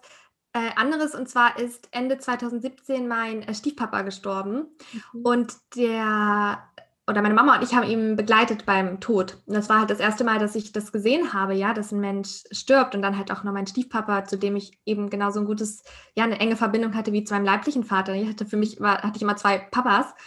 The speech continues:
Speaker 2: Mhm.
Speaker 1: Und, ähm, das war ein Moment, wo ich z-, d-,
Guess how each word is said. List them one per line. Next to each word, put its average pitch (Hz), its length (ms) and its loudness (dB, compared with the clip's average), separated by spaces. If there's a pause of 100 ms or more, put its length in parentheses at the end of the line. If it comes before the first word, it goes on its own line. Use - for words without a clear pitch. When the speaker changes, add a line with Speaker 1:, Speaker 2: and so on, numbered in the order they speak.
(220)
Speaker 2:
Mhm. 226 260 -6 (240)
Speaker 1:
Und, 240 520 4
ähm, 208 320 -6
das 285 280 2
war 311 160 8
ein 285 140 6
Moment, 269 560 2
wo 240 480 2 (100)
ich 233 540 -4
z-, - 300 -20 (1300)
d-, - 120 -20